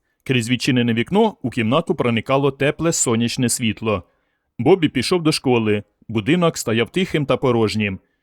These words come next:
Іграшкові звірята лежали у комірчині. Мілорд стояв на столі, задоволено дивлячись у вікно.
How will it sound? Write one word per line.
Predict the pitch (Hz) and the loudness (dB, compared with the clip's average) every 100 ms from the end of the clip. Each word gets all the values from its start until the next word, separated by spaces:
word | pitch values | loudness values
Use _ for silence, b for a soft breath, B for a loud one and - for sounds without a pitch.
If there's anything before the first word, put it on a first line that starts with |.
| _ _ - | _ _ -4
Іграшкові | 123 123 120 123 107 | 0 0 0 -2 -2
звірята | 104 117 185 - 165 156 | 0 0 2 0 -2 -4
лежали | 117 113 104 120 127 - | -4 -2 0 0 0 -4
у | |
комірчині. | 113 117 113 - 113 104 92 - _ _ _ _ _ _ _ _ _ | -2 -2 -2 -2 -2 -2 -4 -8 _ _ _ _ _ _ _ _ _
Мілорд | 127 123 175 202 | 0 2 2 0
стояв | - 117 135 135 | -2 0 0 0
на | 110 | -2
столі, | - 120 196 165 - | -2 -2 -2 -4 -6
задоволено | 113 110 107 107 139 151 | -4 -2 -2 0 0 -2
дивлячись | 117 110 113 - 113 - | -2 -2 -2 -2 -6 -4
у | 113 | -4
вікно. | 117 127 104 92 | -4 -2 -2 -4